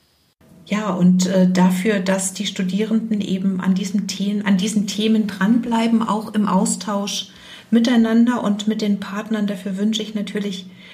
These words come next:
ganz viel Erfolg. Frau Weipert, wir sind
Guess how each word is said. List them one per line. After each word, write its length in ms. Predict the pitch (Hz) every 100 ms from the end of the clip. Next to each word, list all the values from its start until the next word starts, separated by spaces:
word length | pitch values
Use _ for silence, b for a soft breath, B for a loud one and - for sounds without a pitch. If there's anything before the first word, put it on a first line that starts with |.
| B _
ganz 340 | 202 226 233
viel 280 | - 208 202
Erfolg. 600 | 190 185 202 196 170 - B B B B B B
Frau 220 | - 214 190
Weipert, 380 | 214 220 202
wir 80 | 214
sind 340 | 214 262 294